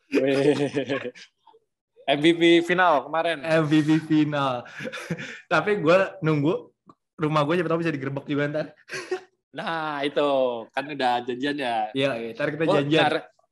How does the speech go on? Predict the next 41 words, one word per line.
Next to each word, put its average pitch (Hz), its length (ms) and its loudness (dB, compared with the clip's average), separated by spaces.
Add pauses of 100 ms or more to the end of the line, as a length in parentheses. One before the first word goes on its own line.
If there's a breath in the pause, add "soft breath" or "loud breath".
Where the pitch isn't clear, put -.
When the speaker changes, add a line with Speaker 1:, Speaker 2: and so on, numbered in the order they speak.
(440)
Speaker 1:
ini 233 240 -2
rencananya 185 340 -6
gini, 143 320 -2
Ko. 110 460 -2
Jadi 147 320 2
ini 147 80 -2
masih 165 320 -2
planning 143 320 0
ya. 110 320 0
Nanti 113 160 -14
kan 143 160 -2
Speaker 2:
Hmm. 143 100 -8
Speaker 1:
namanya 117 220 -4
planning 123 240 -2
juga 127 160 -2
bisa 104 140 -6
berubah. 107 360 -2
Nah, 101 200 -14
kemarin 120 360 0
itu 120 220 -2 (160)
gua 131 160 2
sebelum 117 320 -4
season 160 460 -4
udah 120 300 0
grebek 107 280 -6
santuy. 156 560 -2 (240 soft breath)
Harusnya 135 320 -2
ini 185 80 -4
masih 165 320 -4
ada 131 400 0
dua 131 320 -8
atau 165 160 -8
tiga 127 400 -4
video 131 240 -4
yang 147 80 -8
belum 117 100 -8
diupload. 110 440 -8 (360 loud breath)
Nah, 113 140 -4
setelah 123 340 2
itu 117 160 0
gua 156 380 0